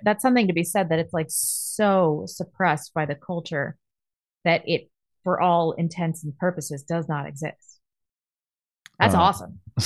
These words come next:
Speaker 2: Ahmadinejad, another, another great dude. Big fan.
Speaker 1: Listen, I
Speaker 2: But
Speaker 1: may have
Speaker 2: Lincoln,
Speaker 1: overcor-, overcorrected here a little
Speaker 2: every
Speaker 1: bit.
Speaker 2: dictator is cool, but fuck Lincoln. He was the worst dictator of them all.
Speaker 1: <laughs> He was.
Speaker 2: I just wanna be clear
Speaker 1: Yes.
Speaker 2: on the message of tonight's show.
Speaker 1: I'm a woman. I don't have to be intellectually
Speaker 2: <laughs>
Speaker 1: consistent.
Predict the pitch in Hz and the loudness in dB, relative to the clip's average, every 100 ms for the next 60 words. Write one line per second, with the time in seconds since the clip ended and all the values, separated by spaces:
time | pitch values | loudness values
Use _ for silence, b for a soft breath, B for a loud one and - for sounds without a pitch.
0 | B B B B - 135 143 143 214 175 | B B B B 4 8 8 8 8 6
1 | 120 82 71 139 143 147 135 127 127 127 | 6 2 2 6 8 8 6 6 8 8
2 | 107 110 104 101 92 73 69 _ _ _ | 6 6 4 4 0 -2 -8 _ _ _
3 | _ - 127 - 110 - 220 240 - - | _ 4 4 6 6 6 4 6 6 8
4 | 147 190 - 233 240 254 247 - 247 202 | 8 8 8 8 8 6 2 2 2 2
5 | - 214 214 220 214 185 156 - 135 151 | 2 2 4 0 0 0 0 -2 -6 -4
6 | 160 131 - 156 180 233 196 196 - 185 | -6 -6 0 4 6 8 8 8 8 8
7 | 175 151 - - 135 135 131 - - 120 | 10 8 6 6 8 8 6 0 -12 -12
8 | - 143 117 110 85 - 73 110 127 117 | 0 0 0 0 -2 -2 -6 4 6 6
9 | 101 98 95 90 - 90 - 90 87 78 | 4 2 2 0 0 0 0 0 0 -2
10 | 78 67 69 - 523 494 - 359 427 - | -6 -8 -12 0 4 6 6 6 6 6
11 | 359 262 - 170 156 131 - - 131 127 | 4 6 6 8 8 6 6 8 10 8
12 | 120 113 117 117 117 107 101 127 110 104 | 8 6 6 6 4 2 2 4 4 2
13 | - 95 69 - _ _ _ _ _ 370 | 0 -2 -4 -8 _ _ _ _ _ 2
14 | 415 320 311 269 247 240 233 233 220 202 | 4 6 6 4 4 4 2 0 0 2
15 | 196 190 - 175 - 175 - - - | 4 4 2 0 4 4 2 -4 -20